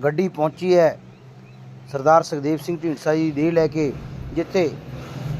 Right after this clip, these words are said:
ਤੁਸੀਂ ਹਮ ਦੇਖ ਰਹੇ ਹੋ, ਇਸ ਮੌਕੇ 'ਤੇ ਮੂਹਰੇ ਸਾਬਕਾ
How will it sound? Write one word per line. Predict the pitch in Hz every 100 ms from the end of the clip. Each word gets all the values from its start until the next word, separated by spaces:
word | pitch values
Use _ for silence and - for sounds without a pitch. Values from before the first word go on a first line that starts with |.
| -
ਤੁਸੀਂ | - 151 190
ਹਮ | 165 165 175
ਦੇਖ | 180 170
ਰਹੇ | 185
ਹੋ, | 180
ਇਸ | 175 190
ਮੌਕੇ | 180 180
'ਤੇ | 175 180
ਮੂਹਰੇ | 165 180 185 135 - - - - - - - -
ਸਾਬਕਾ | 165 170 170 190 160